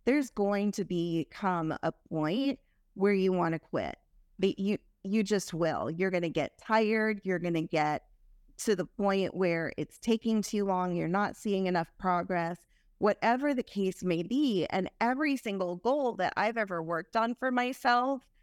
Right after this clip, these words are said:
um, I wanted to quit. And there is one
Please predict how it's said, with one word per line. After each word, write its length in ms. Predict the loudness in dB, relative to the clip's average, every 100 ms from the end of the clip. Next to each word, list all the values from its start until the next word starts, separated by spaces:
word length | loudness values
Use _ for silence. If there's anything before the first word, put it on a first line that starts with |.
| _ _ _
um, 300 | 2 2 0 0
I 100 | 0
wanted 380 | 2 2 2 0
to 60 | -4
quit. 420 | 0 2 2 0 _ _ _ -4
And 520 | 0 2 2 2 0 -4 _ _
there 420 | -2 0 2 0 0
is 320 | 0 0 -2
one 800 | -6 -4 0 0 2 2 2 0